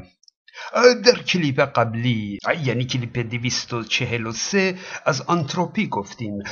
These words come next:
گفتیم که آنتروپی بی‌نظمی است و طبیعت به طور طبیعی در جهت افزایش بی‌نظمی حرکت می‌کنه. بگذارید مثالی بزنم.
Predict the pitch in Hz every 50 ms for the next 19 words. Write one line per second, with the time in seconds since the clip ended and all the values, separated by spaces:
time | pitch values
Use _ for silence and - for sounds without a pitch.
0 | - - - 208 202 202 - - 196 190 185 180 180 185 185 180 143 127 - 170
1 | 151 131 - 156 151 131 123 135 143 135 131 135 127 131 110 123 127 127 113 104
2 | - - - - 120 113 107 - - - - 147 151 147 - - 156 147 143 143
3 | 151 123 131 - - 123 131 131 131 151 147 123 113 127 123 117 - - - -
4 | 151 143 143 139 139 - - 147 131 107 110 107 135 131 131 123 110 135 160 131
5 | 120 123 - - 117 127 143 147 135 - 151 143 151 156 147 160 165 170 151 -
6 | 113 107 104 110 120 123 123 135 139 135 139 170 180 170 147 185 180 190 185 185
7 | - 185 175 185 - 95 90 90 90 - 101 95 90 92 92 92 92 - _ _
8 | _ _ _ _ _ _ _ _ _ _ _ _ - 254 277 302 302 285 185 -
9 | 185 160 156 147 135 165 185 190 190 190 - - 135 98 98 107 110 120 127 127
10 | 127 151 151 156 165 170 170 180